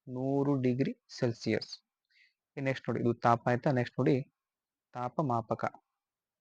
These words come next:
ಏನು ತಾಪಮಾಪಕ ಅಂದ್ರೆ? ತಾಪವನ್ನು ಅಳೆಯುವ ಒಂದು ಸಾಧನಕ್ಕೆ ನಾವು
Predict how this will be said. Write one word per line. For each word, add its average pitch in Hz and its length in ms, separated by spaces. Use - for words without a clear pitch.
ಏನು 147 240
ತಾಪಮಾಪಕ 127 760
ಅಂದ್ರೆ? 123 400
ತಾಪವನ್ನು 143 1120
ಅಳೆಯುವ 139 680
ಒಂದು 131 500
ಸಾಧನಕ್ಕೆ 127 880
ನಾವು 123 460